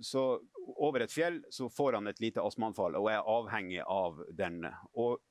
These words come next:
lomma var så høyt at han hadde store problemer med å nå den, og fikla masse. Og når han kom i, i, i mål, så gikk han rett i ambulanse i et pariapparat med astmaanfall.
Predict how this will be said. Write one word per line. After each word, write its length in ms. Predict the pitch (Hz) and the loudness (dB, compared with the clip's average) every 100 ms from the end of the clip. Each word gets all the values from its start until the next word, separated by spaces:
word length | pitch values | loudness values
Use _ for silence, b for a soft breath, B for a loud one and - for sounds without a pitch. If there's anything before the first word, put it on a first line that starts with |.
| _ _ _ _ _ _ _ _ - - - _ _ _ | _ _ _ _ _ _ _ _ -20 -18 -20 _ _ _
lomma 340 | 135 160 180 117 | 0 2 4 2
var 160 | 117 110 | 2 0
så 100 | 104 | -2
høyt 240 | 120 - | -2 -4
at 100 | 95 | -6
han 140 | 107 120 | 0 0
hadde 140 | 120 113 | 0 -4
store 360 | - 156 110 | 0 2 2
problemer 360 | 107 101 107 82 _ | -2 -2 -2 -4 _
med 100 | 98 101 | -4 -2
å 80 | 104 | 2
nå 240 | 117 131 78 - b b _ | 2 2 0 -6 b b _
den, 160 | 110 95 | -2 -2
og 80 | 101 - | -4 -6
fikla 420 | - 160 - 104 | -4 -4 0 0
masse. 380 | 110 117 - 71 - | 0 -4 -4 -8 -8
Og 80 | 113 | 0
når 140 | 139 180 | 0 2
han 40 | |
kom 180 | 160 139 | 0 -2
i, 20 | 113 107 | -4 -4
i, 140 | 120 120 - B B B B B B 285 | 0 0 -2 B B B B B B 0
i 80 | 117 120 | 2 4
mål, 240 | 175 208 | 2 0
så 120 | - 131 | -2 -2
gikk 80 | 127 | 2
han 80 | |
rett 140 | 135 131 | 2 2
i 40 | 113 | 0
ambulanse 420 | 117 127 - 101 | 2 0 -2 -2
i 220 | 98 110 | 2 2
et 80 | - | 2
pariapparat 680 | 110 117 135 156 170 175 - | 2 2 2 2 0 -2 -8
med 220 | - 110 | -2 2
astmaanfall. 580 | 92 - 135 139 165 180 | 2 0 -2 0 -2 -2